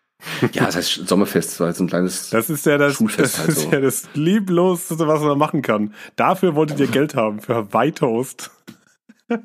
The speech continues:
Speaker 1: Ja, klar doch.
Speaker 2: Wie viel hat er denn gekostet,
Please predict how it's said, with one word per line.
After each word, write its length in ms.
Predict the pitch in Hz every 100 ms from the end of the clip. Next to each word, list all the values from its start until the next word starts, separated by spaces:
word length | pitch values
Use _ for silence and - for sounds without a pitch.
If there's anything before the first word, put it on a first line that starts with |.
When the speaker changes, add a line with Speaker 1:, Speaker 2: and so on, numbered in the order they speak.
| - - _
Speaker 1:
Ja, 300 | 156 131 - - 339 339 - _
klar 300 | - - 139
doch. 120 | 190
Speaker 2:
Wie 60 | 170
viel 160 | 175
hat 80 | 156
er 60 | 151
denn 140 | 147
gekostet, 680 | 131 - 233 - 175 -